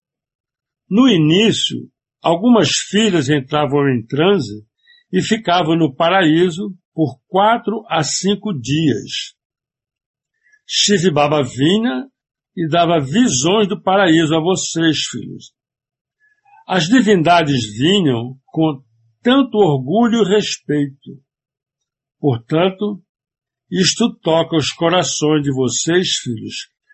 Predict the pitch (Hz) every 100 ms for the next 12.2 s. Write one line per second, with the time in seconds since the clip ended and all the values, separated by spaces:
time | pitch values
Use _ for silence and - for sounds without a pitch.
0 | _ _ - 160 156 - - 101 156 160
1 | 135 127 170 208 202 208 208 - _ _
2 | _ - 180 240 - - 143 147 147 151
3 | 143 _ _ - 240 254 135 135 151 160
4 | 143 156 156 139 151 143 151 - 202 240
5 | 262 _ - 156 165 175 190 190 208 208
6 | _ _ _ _ - 151 160 156 156 120
7 | 151 135 - 170 185 110 101 104 110 _
8 | _ _ _ _ _ _ _ _ _ _
9 | _ _ _ _ - 143 175 190 175 147
10 | 139 175 202 196 196 196 196 _ - 151
11 | 160 135 156 151 170 123 123 120 117 101
12 | 95